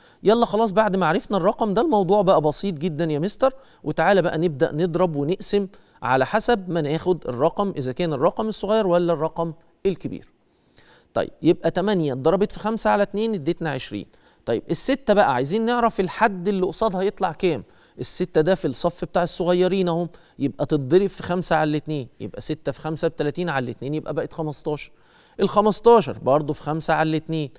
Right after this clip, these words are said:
يبقى خمستاشر في خمسة دي خمسة وسبعين على الاتنين يبقى سبعة وتلاتين ونص. طيب النهارده التلاتين، لا، التلاتين مش في الصف بتاع الايه؟ الحدود الصغيرة، ده في الصف التاني الكبير، يبقى اوعى تضربها بقى،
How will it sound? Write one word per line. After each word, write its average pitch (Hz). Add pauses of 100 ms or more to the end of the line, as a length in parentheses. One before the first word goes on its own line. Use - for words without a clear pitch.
(240)
يبقى 120
خمستاشر 135
في 139
خمسة 151
دي -
خمسة 143
وسبعين 147
على 113
الاتنين 170
يبقى 147
سبعة 123
وتلاتين 120
ونص. 117 (720)
طيب 165 (120)
النهارده 185
التلاتين، 208
لا، 147
التلاتين 165
مش 214
في -
الصف -
بتاع 170
الايه؟ 175 (260)
الحدود 139
الصغيرة، 214 (300)
ده 131
في -
الصف -
التاني 208
الكبير، 196 (240)
يبقى 147
اوعى 381
تضربها 208
بقى، 220